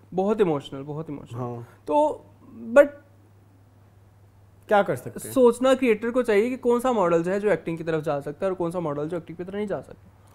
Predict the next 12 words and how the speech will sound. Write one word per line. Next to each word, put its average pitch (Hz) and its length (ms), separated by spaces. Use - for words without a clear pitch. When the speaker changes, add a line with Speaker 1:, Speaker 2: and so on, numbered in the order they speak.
Speaker 2:
और 294 340
the 220 180
thing 247 260
is 254 60
कि, 285 100
और 240 320
ये 240 180
भी 269 180
मुझे 240 260
कहीं 226 180
ना 226 100
कहीं 240 360